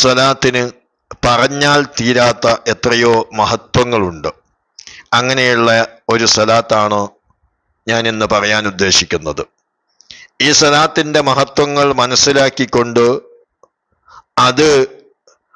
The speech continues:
അറിഞ്ഞുകൊണ്ട് അത് ചെയ്യാതിരിക്കുന്നവൻ തന്നെ വലിയ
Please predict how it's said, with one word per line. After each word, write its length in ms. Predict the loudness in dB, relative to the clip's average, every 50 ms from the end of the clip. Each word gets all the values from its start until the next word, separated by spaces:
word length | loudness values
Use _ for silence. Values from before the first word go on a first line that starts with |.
| _ _ _ _ 0 0 2
അറിഞ്ഞുകൊണ്ട് 680 | 2 2 0 0 0 0 2 2 0 0 0 0 0 0 0 -2 -2
അത് 80 | -2 -2 -2 0
ചെയ്യാതിരിക്കുന്നവൻ 1040 | 0 0 0 2 2 2 2 2 2 2 0 -2 -2 -2 -2 -4 -2 0 -2 -2 -2 -2 -4
തന്നെ 300 | -4 -2 -2 -2 -2 -2 -2 -4 -10 _ _ _ _ _ _ _ _ _ _ _ _ _ _ _ _ -2
വലിയ 300 | 0 0 2 2 2 4